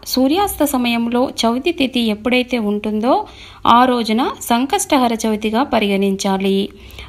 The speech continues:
అయితే రెండు రోజులు ప్రదోష సమయంలో చవితి ఉండడం అనేది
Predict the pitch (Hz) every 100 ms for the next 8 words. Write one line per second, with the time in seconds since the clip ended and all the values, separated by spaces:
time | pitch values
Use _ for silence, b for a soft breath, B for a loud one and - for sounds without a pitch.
0 | B 240 240 269 381 453 B B 254 254
1 | 277 381 359 320 311 349 339 240 262 339
2 | - 269 254 247 240 262 262 226 233 302
3 | 269 240 233 226 214 214 220